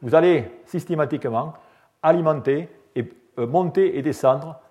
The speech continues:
à des vitesses identiques ces différents barreaux pour maintenir, je dirais, la zone d'action dans ce domaine. Donc voilà, voilà, si vous voulez, les différentes techniques que l'on peut regarder, euh, pour, euh, faire croître tous ces cristaux, ainsi de suite.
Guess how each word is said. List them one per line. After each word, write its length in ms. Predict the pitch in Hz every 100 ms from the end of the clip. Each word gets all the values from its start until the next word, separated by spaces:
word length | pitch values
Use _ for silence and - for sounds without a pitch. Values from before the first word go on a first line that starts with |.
| _
à 100 | 139
des 100 | 139
vitesses 480 | 147 135 165 143 - - _
identiques 520 | 160 147 123 120 117 160 _ _ _
ces 280 | - 165 143
différents 320 | 131 147 127
barreaux 460 | 120 110 139 139 -
pour 140 | 151 123
maintenir, 540 | 165 160 147 147 143 -
je 100 | 139
dirais, 380 | 123 117 123 135 - _
la 140 | 127
zone 180 | 135 147
d'action 340 | 123 120 135 131
dans 120 | 113
ce 100 | 120
domaine. 200 | 95 - _ _ _ _ _ _
Donc 120 | 120
voilà, 220 | 156 190 226 - 156
voilà, 240 | 147 190
si 140 | -
vous 60 | 165
voulez, 340 | 139 147 175 - _ _
les 100 | 131
différentes 480 | 156 143 170 165 135
techniques 400 | 170 151 170 202 190 _ _ _
que 80 |
l'on 160 | 147 170
peut 120 | 127
regarder, 500 | 147 147 135 123 147 - _ _
euh, 80 | 135
pour, 420 | 110 - 143 156 -
euh, 100 | 117
faire 320 | 110 160 135 127
croître 380 | - 127 151 -
tous 120 | - 139
ces 120 | 135
cristaux, 440 | - 120 - 127
ainsi 200 | 127 117
de 80 | 113
suite. 280 | 101 - -